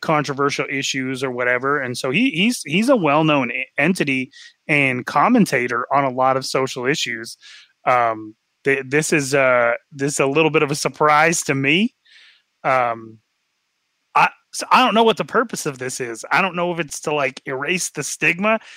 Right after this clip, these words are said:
I, I, I would encourage zero people on this planet to experiment with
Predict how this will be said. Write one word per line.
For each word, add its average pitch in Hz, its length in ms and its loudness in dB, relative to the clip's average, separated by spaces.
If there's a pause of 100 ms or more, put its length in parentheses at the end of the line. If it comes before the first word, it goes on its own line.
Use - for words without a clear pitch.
(420)
I, 185 140 4 (180)
I, 202 280 4
I 196 80 6
would 226 200 6
encourage 202 880 0 (540)
zero 220 560 2
people 190 440 -4
on 170 200 -2
this 151 160 -6
planet 156 580 -8
to 147 140 -12
experiment 143 840 -6 (680)
with 139 520 -6